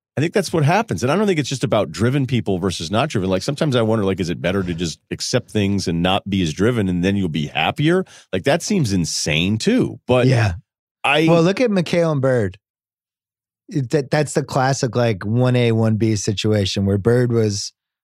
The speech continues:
Speaker 2: a three-time in a row M V P. He was the best player of that decade. And it was, the hierarchy was always in place. And Mikal,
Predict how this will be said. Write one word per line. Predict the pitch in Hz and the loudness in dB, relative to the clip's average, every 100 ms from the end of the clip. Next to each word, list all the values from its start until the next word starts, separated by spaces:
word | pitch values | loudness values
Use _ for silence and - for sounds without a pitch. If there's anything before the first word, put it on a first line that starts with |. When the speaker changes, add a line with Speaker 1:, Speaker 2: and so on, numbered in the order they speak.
| - | -6
Speaker 2:
a | 120 | -4
three-time | 123 135 127 135 127 120 120 123 | 0 0 2 0 0 0 -2 -2
in | 127 | 0
a | |
row | 113 113 110 | 2 2 2
M | 104 | 0
V | 107 | -2
P. | 95 98 90 98 _ _ _ _ _ _ _ _ _ | -2 -2 -4 -6 _ _ _ _ _ _ _ _ _
He | - 127 | 0 2
was | 117 110 107 95 - _ _ _ - | 4 4 2 -2 -8 _ _ _ -2
the | 123 | 0
best | 101 127 - | 2 0 0
player | - 117 | 0 0
of | 107 | 0
that | 101 95 | -2 -2
decade. | 92 85 85 92 101 _ _ _ _ _ _ _ _ - | -4 -4 -4 -6 -8 _ _ _ _ _ _ _ _ 0
And | 120 113 104 101 92 - _ _ _ _ _ _ _ _ - | 2 4 2 0 -2 -8 _ _ _ _ _ _ _ _ -2
it | 151 | 2
was, | 127 123 | 2 2
the | 107 131 110 120 | -2 -6 -2 0
hierarchy | 92 139 147 131 113 120 | 2 2 2 2 0 -2
was | 110 107 | -2 0
always | 110 104 | 0 0
in | 104 92 | -2 -2
place. | 139 117 92 95 - - | -2 0 -2 -6 -10 -6
And | 139 123 | -2 0
Mikal, | 104 139 131 127 123 | 0 2 2 2 -2